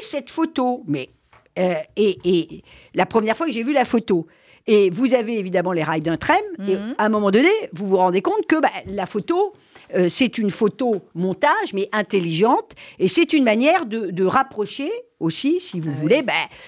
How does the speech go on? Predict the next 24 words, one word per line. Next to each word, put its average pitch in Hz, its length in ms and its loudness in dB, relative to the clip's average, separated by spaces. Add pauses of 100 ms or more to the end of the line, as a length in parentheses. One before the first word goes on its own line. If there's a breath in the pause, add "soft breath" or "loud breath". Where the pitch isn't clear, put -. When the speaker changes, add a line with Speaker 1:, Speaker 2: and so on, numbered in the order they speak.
(160 loud breath)
Speaker 1:
euh, 175 320 2
à 180 100 2
la 170 120 2
fois 185 440 2
des 180 200 -2
villes, 202 640 4
euh, 180 180 2 (300 loud breath)
peut-être 190 280 0
des 190 120 -2
parcours - 560 -2
qui 180 100 -8
sont 175 160 -8
un 175 80 -2
peu 254 320 0
éloignés 175 340 0
les 196 160 -2
uns 202 80 -2
des 165 140 -2
autres. 156 120 -4
Dans 196 100 0
le 214 100 4
même 262 160 4
état 240 220 2
d'esprit, 196 420 0